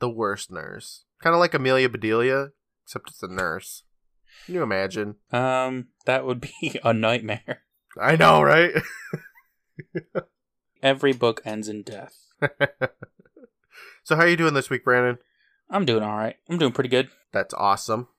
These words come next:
Speaker 1: Did you do anything sweet recently?
Speaker 2: No.
Speaker 1: Yeah, I didn't really do anything cool either. I can't think of
Speaker 2: Man.
Speaker 1: a single thing.
Speaker 2: Wow, this is, like, the first week where we
Speaker 1: I
Speaker 2: haven't
Speaker 1: know,
Speaker 2: had
Speaker 1: we're
Speaker 2: anything cool.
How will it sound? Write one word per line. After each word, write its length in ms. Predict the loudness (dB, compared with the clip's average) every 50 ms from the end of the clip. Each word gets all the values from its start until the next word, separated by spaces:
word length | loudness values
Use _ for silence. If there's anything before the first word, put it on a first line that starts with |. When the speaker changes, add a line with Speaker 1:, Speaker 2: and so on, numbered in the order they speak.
| _ _
Speaker 1:
Did 120 | -16 -6 -4
you 140 | -2 0
do 140 | 0 2 0
anything 380 | 0 0 -2 -4 -6 -8 -8 -8
sweet 500 | -10 -10 -10 -10 -12 -10 -10 -10 -10 -10 _ _ -14
recently? 500 | -14 -12 -12 -12 -12 -12 -12 -12 -12 -14 _ _ _ -12 -12 -12 -16 -20 _ -20 -20 -20 _ -16 -14 -12 -12 -14 -16 -18 -20 -20 _ -20 -20 _ -20 -20 -18 _ -10 -10 -10 -10 -10 -12 -14 -16 -16 -18 -18 -18 -14 -6
Speaker 2:
No. 340 | 0 2 4 4 4 4 0 -6 _ _ _ _
Speaker 1:
Yeah, 240 | -6 -6 -4 -2 -2
I 60 | -4
didn't 200 | -4 -4 -6 -6
really 260 | -6 -6 -6 -6 -6 -6
do 160 | -8 -10 -10
anything 240 | -10 -10 -12 -14 -16
cool 360 | -16 -12 -10 -10 -8 -10 -10 -12
either. 520 | -14 -14 -14 -12 -12 -12 -12 -12 -14 -18 -20 -20 -20
I 40 | -20
can't 260 | -16 -16 -16 -16 _ _
think 140 | -16 -12
of 100 | -10 -10
Speaker 2:
Man. 120 | -8 -8 -8
Speaker 1:
a 40 | -10
single 760 | -12 -14 -14 -14 -16 -16 -18 -18 -20 -20 -20 -20 -20 -20 -20 _ -18
thing. 320 | -18 -16 -16 -18 -20 -20 -20 _ _ _ _
Speaker 2:
Wow, 200 | -8 -6 -6 -6
this 160 | -6 -8 -8 -6
is, 100 | -2 -2
like, 160 | -2 0 -2
the 80 | -4
first 460 | -6 -2 0 0 0 0 0 -6 -6 -6
week 460 | -4 -2 -4 -4 -6 -12 -20 -20 _ _ _ _ _ _ _ _
where 280 | -16 -12 -10 -8 -6 -4
we 80 | 0 0
Speaker 1:
I 20 |
Speaker 2:
haven't 120 | 2 4
Speaker 1:
know, 260 | 4 4 4 4 2 0
Speaker 2:
had 100 | -2 -2
Speaker 1:
we're 140 | 0 0
Speaker 2:
anything 320 | -2 -2 -4 -4 -6 -6 -4
cool. 500 | -6 -6 -6 -6 -6 -8 -10 -14 -18